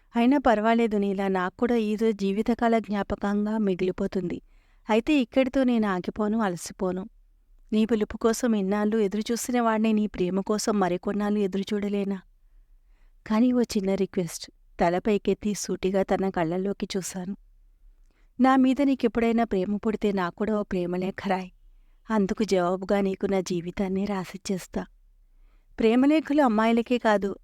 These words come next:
అబ్బాయిలకు కూడా తీపి గుర్తులే. అలాంటి గుర్తు నువ్వు నాకిస్తావని అనుకుంటున్న ప్రతి ప్రేమ పెళ్లి వరకు వెళ్ళకపోవచ్చు.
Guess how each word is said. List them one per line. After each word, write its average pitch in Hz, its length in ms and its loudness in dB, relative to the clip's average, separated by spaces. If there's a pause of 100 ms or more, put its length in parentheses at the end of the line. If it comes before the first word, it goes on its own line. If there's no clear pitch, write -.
(120)
అబ్బాయిలకు 196 540 -2
కూడా 202 280 -2
తీపి 190 280 -4
గుర్తులే. 196 500 -6 (960)
అలాంటి 208 380 0
గుర్తు 214 300 -2
నువ్వు 254 300 2
నాకిస్తావని 247 880 0
అనుకుంటున్న 202 580 -2
ప్రతి 185 400 -6
ప్రేమ 196 420 -2
పెళ్లి 190 320 -2
వరకు 214 300 -2
వెళ్ళకపోవచ్చు. 233 840 0